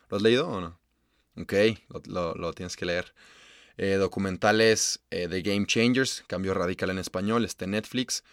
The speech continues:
O la de Hope, está en YouTube, con esa, ese documental mi papá hizo clic, y, y mi papá fue el que más nos costó en la familia de que se hiciera vegano o que él intentara. Entonces está, está bueno, está fuerte, la neta, no, no voy a mentir.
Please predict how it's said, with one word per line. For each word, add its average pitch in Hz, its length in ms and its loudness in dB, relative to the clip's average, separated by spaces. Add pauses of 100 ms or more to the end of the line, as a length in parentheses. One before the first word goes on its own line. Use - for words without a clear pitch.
(320)
O 95 80 -6
la 92 160 -2
de 87 160 -4 (140)
Hope, 165 280 6 (240)
está - 280 -6
en 98 100 -2
YouTube, 120 360 0 (640)
con 107 200 0
esa, 117 360 2
ese 113 240 0
documental 98 760 -2 (220)
mi 95 160 -6
papá 92 460 -2
hizo 92 200 -8
clic, - 460 -4 (140)
y, 92 300 -8
y 87 40 -6
mi 92 160 -8
papá 87 300 -6
fue 92 140 -6
el - 40 -12
que 98 80 -10
más 92 100 -6
nos 92 120 -8
costó - 240 -10
en 90 60 -6
la 87 80 -8
familia 90 340 -6
de - 100 -10
que - 80 -12
se - 60 -6
hiciera 87 280 -2
vegano 85 360 -2
o 78 80 -10
que 92 80 -12
él 90 80 -8
intentara. 87 480 -6 (540)
Entonces 92 420 -6
está, 101 400 2
está - 180 -2
bueno, 143 240 6
está 131 200 0
fuerte, 117 340 2
la 95 100 0
neta, 92 240 -4
no, 87 320 -4
no 92 140 -8
voy 90 140 -2
a 87 40 -2
mentir. 87 400 -8